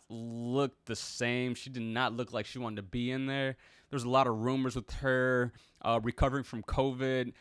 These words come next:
I actually got covid a month ago, maybe a month and a half, and it is not nice. It was, she said that she had body pains all over. That's exactly what I had.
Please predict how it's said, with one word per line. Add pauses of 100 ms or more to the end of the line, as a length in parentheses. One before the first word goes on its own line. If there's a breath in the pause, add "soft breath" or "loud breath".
(180 soft breath)
I
actually
got
covid
a
month
ago,
maybe
a
month
and
a
half,
and (400 soft breath)
it
is
not
nice.
It
was, (380)
she
said
that
she
had
body
pains
all
over.
That's
exactly
what
I
had.